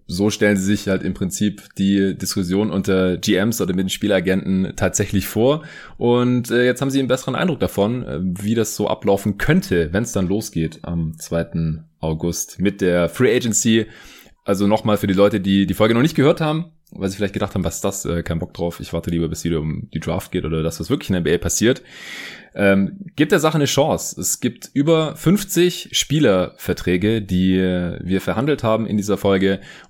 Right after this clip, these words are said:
und über zwanzig Spieler haben in Trades die Franchise gewechselt, darunter Ben Simmons, Domantas Sabonis,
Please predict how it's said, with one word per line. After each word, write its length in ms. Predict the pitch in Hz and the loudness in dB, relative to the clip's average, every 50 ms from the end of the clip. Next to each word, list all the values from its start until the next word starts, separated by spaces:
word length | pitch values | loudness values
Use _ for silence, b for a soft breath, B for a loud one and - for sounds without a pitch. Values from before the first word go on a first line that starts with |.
| B | B
und 320 | - 90 90 90 92 92 - | -2 0 2 2 2 0 0
über 240 | - 104 110 104 | 0 2 2 2
zwanzig 380 | - - - 92 92 95 - - | 0 0 -2 -2 -2 -2 -4 -6
Spieler 560 | - - - 90 87 85 82 80 80 78 - - - - | -4 -2 0 0 2 2 2 0 -2 -6 -12 -20 -20 -14
haben 440 | - - 78 76 76 80 78 76 - - | -6 -4 -4 -2 -2 -2 -2 -4 -4 -6
in 160 | - 85 80 | -6 -4 -4
Trades 560 | - - - 78 76 76 76 - - - - | -4 -4 -4 -2 -2 -2 -2 -4 -6 -8 -6
die 100 | - - | -6 -6
Franchise 540 | 76 - - 82 80 - - 78 76 78 - | -6 -4 -4 -4 -2 -2 -2 -4 -2 -4 -4
gewechselt, 460 | - 78 76 78 - - - 76 - | -6 -4 -6 -6 -6 -4 -6 -4 -4
darunter 600 | 76 73 87 87 - 85 78 78 78 76 76 67 - | -2 -2 -2 -2 -2 0 0 0 0 0 -2 -4 -2
Ben 200 | - 110 110 101 | 0 0 2 2
Simmons, 800 | - - 95 90 87 87 85 82 80 78 - - - - - - | 0 0 0 0 2 0 0 0 -2 -2 -4 -6 -8 -8 -8 -6
Domantas 420 | - 82 80 80 80 85 82 - - | -4 -4 -2 -2 -4 -6 -6 -4 -4
Sabonis, 800 | 90 78 78 78 78 78 78 76 76 78 - - - - - | -4 -2 -2 -2 -2 -2 -2 -2 -2 -4 -4 -6 -10 -10 -14